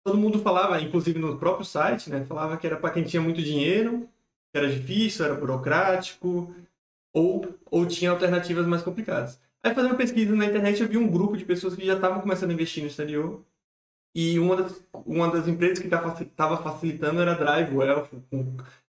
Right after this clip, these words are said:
é, corretora que a gente vinha utilizando. E, e aí que eu comecei a investir no exterior e ter essa, essa, esse acesso, digamos assim.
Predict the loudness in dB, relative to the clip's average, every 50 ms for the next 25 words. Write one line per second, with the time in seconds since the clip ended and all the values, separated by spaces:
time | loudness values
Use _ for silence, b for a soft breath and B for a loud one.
0 | _ -2 0 0 0 0 -2 -2 -2 0 0 0 0 0 2 0 2 0 0 -2
1 | -2 -2 -4 -4 -6 -4 -4 -4 -4 -4 -6 -6 -4 -4 -2 -2 -2 -2 -2 -2
2 | -4 -4 -6 B B B B B B _ _ _ _ _ _ _ _ _ -4 -4
3 | -4 -4 -8 -12 -16 -10 -2 2 4 4 4 2 2 0 2 2 2 2 2 4
4 | 4 2 4 4 4 4 4 2 2 2 0 2 2 2 2 4 4 4 6 4
5 | 4 2 2 2 2 2 4 4 2 2 0 0 2 2 2 0 0 -4 -6 -6
6 | -6 -2 -2 -2 0 0 -2 -2 0 0 2 2 2 2 0 0 0 2 2 2
7 | 0 0 -2 -4 -4 -6 -6 -6 -8